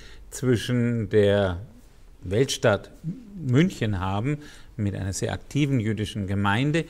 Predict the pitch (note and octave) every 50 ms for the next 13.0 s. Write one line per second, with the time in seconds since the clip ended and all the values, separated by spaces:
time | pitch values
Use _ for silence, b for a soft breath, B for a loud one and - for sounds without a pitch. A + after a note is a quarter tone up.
0 | B B B B B C3 B2+ B2 C3+ D#3 D3 D3+ B2 - C3+ A#2 - C3+ B2+ C3+
1 | D3 C#3 D#3 D3 B2+ - - - C3 A#2 G#2+ G#2 C3+ E3 F#3 E3 D#3+ C#3 C#3 D3
2 | C#3 - - B2+ A#2 G#2+ - - C#3 C3 B2 C#3 C3+ - D#3+ - - - B2+ -
3 | - - B2 A#2 - - - - - - - B2+ B2 C#3+ D#3 - D3+ D3 B2+ A#2
4 | C3 C3 A#2+ B2+ A#2 - B B B B B B - - B2+ C#3+ D3 D#3 C#3+ A#2
5 | B2+ B2+ C3 C3 C3 A#2+ - - A2 A#2 A#2+ B2 B2+ B2+ - G#2+ - - - G#2
6 | G#2 G2+ G#2 G#2 - - - - G#2+ B2+ B2 - E3 C#3+ - - - C#3+ B2 A#2+
7 | B2 A#2 B B B B B B C3+ A#2 A#2+ C3+ C#3+ C3+ C3+ C3 B2+ B2+ - B2+
8 | A#2+ A2 A#2 A2+ A2+ G#2 A#2 - - A2+ A#2 C3 C3+ - D#3 C3 B2+ B2+ B2+ B2
9 | B2+ B2 A#2 - - C3+ B2+ A#2+ G#2+ - - A2 A2 A#2 C3 C3 C3 B2 A#2 A2
10 | A2+ - - A2 A2+ B2+ C#3+ - - C3+ B2 A#2+ A#2+ A#2+ A2 - C3 B2 A#2 A#2
11 | A#2 B2 A#2+ A#2 A2 G#2+ A2 G2+ - - - - G#2 A2 A#2+ B2 A2 A#2+ A2+ G#2+
12 | A2+ - B2+ A2+ G2+ A#2+ A#2 A2+ A2 A2+ A2+ A2 A2+ - - A#2 - B B